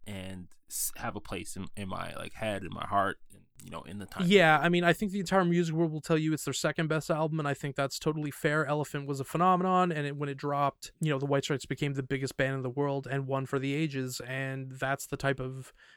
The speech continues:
Speaker 2: album people listen to when you're gone. But, like, my favorite is White Blood Cells. The album meant so much to me at the time, and although I'm a massive fan of the White Stripes and Jack White, um, you know, I just,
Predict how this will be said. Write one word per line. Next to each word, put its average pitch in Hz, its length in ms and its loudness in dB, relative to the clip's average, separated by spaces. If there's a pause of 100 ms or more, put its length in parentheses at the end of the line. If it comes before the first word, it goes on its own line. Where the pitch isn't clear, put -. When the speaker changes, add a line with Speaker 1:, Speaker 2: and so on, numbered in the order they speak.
(180)
Speaker 2:
album 139 440 4
people 139 320 -2
listen 143 260 -2
to 143 260 -2
when 139 240 0
you're 131 140 -2
gone. 139 400 4
But, 131 160 -2
like, 135 180 0
my 139 120 6
favorite 131 300 2
is 127 120 -4
White 127 220 -6
Blood 131 240 -6
Cells. 135 400 -2 (340)
The 143 80 -2
album 139 180 2
meant 127 160 -4
so 175 160 4
much 190 260 4
to - 60 -6
me 196 60 4
at 180 100 0
the 165 60 -6
time, 175 300 0
and 160 100 0
although 147 360 4
I'm 143 160 0
a 131 40 -2
massive 143 460 0
fan 143 180 -2
of 143 80 -2
the 139 80 -2
White 139 240 -2
Stripes 139 300 -4
and 135 80 -10
Jack 135 240 -6 (1300)
White, 151 560 2 (280)
um, 147 540 2 (520)
you 156 120 0
know, 147 160 4
I 143 160 4
just, 147 520 -2